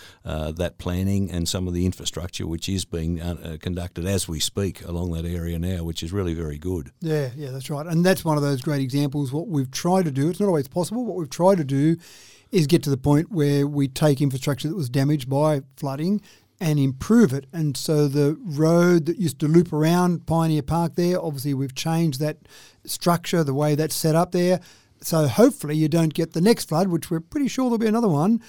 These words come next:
Speaker 2: where you
Speaker 1: Mm.
Speaker 2: don't get that next flood doing all that damage to those roads. And that's a really important focus that we've tried to do, to make sure we improve things when we do repair them.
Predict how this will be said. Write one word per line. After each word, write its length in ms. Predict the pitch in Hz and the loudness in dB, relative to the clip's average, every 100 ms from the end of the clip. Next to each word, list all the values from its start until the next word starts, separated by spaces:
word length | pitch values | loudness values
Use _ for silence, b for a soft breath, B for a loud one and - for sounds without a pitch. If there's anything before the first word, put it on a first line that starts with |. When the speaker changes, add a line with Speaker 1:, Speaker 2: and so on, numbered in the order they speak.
| b b | b b
Speaker 2:
where 160 | 202 | 0
you 80 | 175 | 4
Speaker 1:
Mm. 40 | 180 | 4
Speaker 2:
don't 140 | 170 | 2
get 120 | 175 | -2
that 100 | 165 | -4
next 200 | 175 165 | -6 -2
flood 180 | 160 151 | 0 2
doing 200 | 160 151 | 4 6
all 220 | 156 160 | 6 6
that 220 | 151 135 | 4 0
damage 340 | 135 160 147 - | 0 2 2 -2
to 80 | 151 | -4
those 300 | 143 143 135 | -2 -2 0
roads. 420 | 156 151 143 135 | 0 0 -2 0
And 100 | 190 | 4
that's 200 | 220 - | 4 4
a 160 | 170 131 b b | 2 0 b b
really 260 | 190 180 165 | 4 8 8
important 340 | 135 175 185 | 6 0 0
focus 280 | 156 156 127 | 2 2 0
that 100 | 160 | 0
we've 200 | 175 156 | 4 4
tried 220 | 156 143 | 4 0
to 40 | 139 | 2
do, 120 | 156 | 4
to 40 | |
make 200 | 139 151 | 4 0
sure 160 | - 143 | 0 0
we 160 | 139 | 2
improve 600 | 139 131 - 151 180 208 | 0 -2 -2 4 6 6
things 220 | - 143 127 | 4 0 2
when 80 | |
we 60 | 135 | 0
do 120 | 143 | 2
repair 360 | 135 135 143 165 | 0 2 2 2
them. 240 | 135 131 | 0 -6